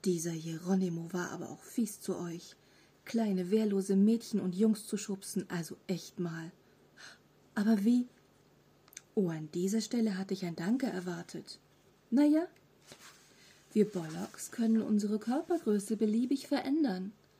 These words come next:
sagte Bollock verschmitzt lächelnd. „Eh, danke und cool“,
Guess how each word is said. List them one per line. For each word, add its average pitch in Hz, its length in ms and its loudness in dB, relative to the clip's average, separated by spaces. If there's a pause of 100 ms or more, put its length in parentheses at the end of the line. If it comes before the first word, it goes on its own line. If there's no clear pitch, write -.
(100)
sagte - 360 -8
Bollock 165 420 -10
verschmitzt - 600 -8
lächelnd. 226 500 -6 (800)
„Eh, 214 240 4 (680)
danke 254 600 4 (440)
und 214 400 2 (760)
cool“, 262 380 4